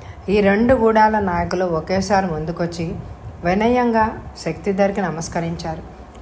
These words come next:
"అయ్యా, నువ్వు ఎవరిమో మాకు తెలవదు, దేవుడివో పిశాచారమో మాకు తెలవదు. మాకు తెలిసిందొకటే, మా ప్రాణాలను శనిలా దాపురించిన పెద్ద పులిని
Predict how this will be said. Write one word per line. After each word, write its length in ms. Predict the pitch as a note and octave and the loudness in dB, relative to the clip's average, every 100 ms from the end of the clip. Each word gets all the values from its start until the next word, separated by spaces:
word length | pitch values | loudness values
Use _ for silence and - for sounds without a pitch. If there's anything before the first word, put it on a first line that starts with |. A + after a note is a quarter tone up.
| - | -6
"అయ్యా, 380 | D#3+ D#3+ D#3+ F#3 - - - - - | -2 -2 -4 -6 -12 -18 -20 -18 -6
నువ్వు 520 | G3 G#3+ F#3+ E3+ E3 - - | 0 0 2 2 0 -4 -4
ఎవరిమో 420 | E3+ F#3 A3+ A#3 A#3+ | 0 2 4 4 4
మాకు 260 | A#3 G#3 | 4 2
తెలవదు, 520 | G#3 E3 E3+ F3+ E3+ - - - - - - - - | 0 0 0 0 -2 -6 -16 -20 -18 -16 -16 -16 -10
దేవుడివో 500 | E3+ G3 A#3 B3 B3+ | 2 4 6 6 4
పిశాచారమో 800 | B3+ G#3+ G#3+ G3+ G3+ G#3 G3+ G3 | 4 2 2 2 4 2 2 0
మాకు 280 | G#3+ G3 F#3 | 2 0 -2
తెలవదు. 460 | E3+ D3+ E3 E3 - - - - - - - | -2 -2 -2 -4 -8 -12 -14 -14 -16 -18 -6
మాకు 300 | F#3 G#3 A3 | 2 2 2
తెలిసిందొకటే, 1000 | - F#3 F#3 A3+ G#3 F3+ E3+ F3+ E3 - - - - | 0 0 2 0 0 -2 -2 -4 -4 -6 -10 -12 -6
మా 140 | F#3 F#3+ | 0 0
ప్రాణాలను 840 | F#3 F3 F#3 G3+ G#3+ G3+ F#3 E3 E3+ - - | 2 2 4 4 2 2 0 -4 -6 -16 -12
శనిలా 500 | - F#3+ G#3 A#3 A#3 | -4 0 2 4 4
దాపురించిన 680 | G3+ F3+ F3+ F#3 F#3+ F#3+ F#3+ | 4 4 2 0 -2 0 0
పెద్ద 460 | F3+ E3 D#3+ F3 F#3 | 0 -2 0 -2 0
పులిని 320 | F3 D#3+ | -2 -2